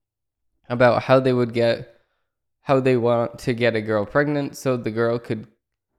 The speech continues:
form a lawsuit against W C C W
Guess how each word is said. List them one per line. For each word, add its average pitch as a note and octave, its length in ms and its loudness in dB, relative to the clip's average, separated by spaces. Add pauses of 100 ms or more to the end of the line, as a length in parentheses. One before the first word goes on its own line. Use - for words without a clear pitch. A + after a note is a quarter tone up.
(180)
form B2 320 0
a A2 100 0
lawsuit A#2+ 500 0
against G#2+ 340 -4
W A#2 400 -4
C G#2+ 300 -6
C G#2 200 -8
W G2+ 460 -2